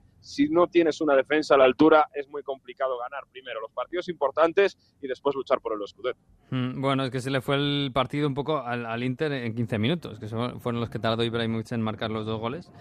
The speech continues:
Speaker 2: Eh, es verdad, a mí me pareció que luego el Inter quizás mereció empatar, eh, jugó bastante bien, pero, eh, lo que tú decías, claro, si, si, si partes con una desventaja de dos cero contra el Milan, eh, este Milan,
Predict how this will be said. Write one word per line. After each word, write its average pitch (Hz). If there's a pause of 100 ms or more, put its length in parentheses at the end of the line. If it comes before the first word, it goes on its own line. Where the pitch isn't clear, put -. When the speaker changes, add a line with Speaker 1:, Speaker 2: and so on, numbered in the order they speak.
(400)
Speaker 2:
Eh, 120
es 135
verdad, 185
a 120
mí 135
me 233
pareció 147
que 127
luego 123
el 117
Inter 117
quizás 123
mereció 120
empatar, 131 (100)
eh, 107
jugó 113
bastante 113
bien, 131
pero, 113 (100)
eh, 110 (100)
lo 117
que 135
tú 110
decías, 107
claro, 127
si, 101
si, 104
si 110
partes 123
con 131
una 127
desventaja 120
de 110
dos 113
cero 113
contra 110
el 113
Milan, 143 (520)
eh, 120
este 208
Milan, 202